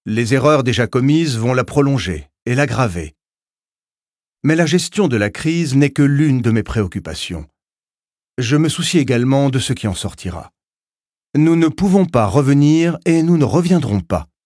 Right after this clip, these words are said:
à ce qui existait avant. Avant la crise, les États-Unis et le monde entier étaient confrontés à de nombreux problèmes.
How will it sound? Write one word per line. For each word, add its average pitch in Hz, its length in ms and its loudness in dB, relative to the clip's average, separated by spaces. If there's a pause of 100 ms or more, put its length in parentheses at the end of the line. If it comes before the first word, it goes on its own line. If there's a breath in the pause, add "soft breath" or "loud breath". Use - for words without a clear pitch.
(240)
à 131 80 -2
ce 135 160 -4
qui 131 140 -4
existait 92 560 -6
avant. 78 280 -8 (1400)
Avant 113 320 0
la 87 100 0
crise, 147 460 0 (560 soft breath)
les 123 280 0
États-Unis 131 580 2
et 147 80 2
le 120 120 2
monde 113 220 -2
entier 151 420 0
étaient 127 220 -2
confrontés 120 580 -2
à 139 60 2
de 120 100 0
nombreux 117 340 0
problèmes. 87 500 -4